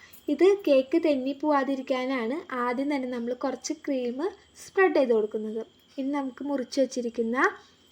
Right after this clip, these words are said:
സ്പഞ്ച് വെച്ച് കൊടുക്കാം. അതിലേക്ക് ഷുഗർ സിറപ്പ്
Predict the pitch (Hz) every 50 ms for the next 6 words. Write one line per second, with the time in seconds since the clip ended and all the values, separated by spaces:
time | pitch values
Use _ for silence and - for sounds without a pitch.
0 | - _ - - - - 277 262 254 254 240 277 277 269 269 - 262 233 233 226
1 | - 262 294 359 359 - - - - _ _ - 262 233 262 247 247 247 240 -
2 | - 339 403 392 - - - 311 277 - 247 247 254 - - 262 247 233 233 -
3 | - 311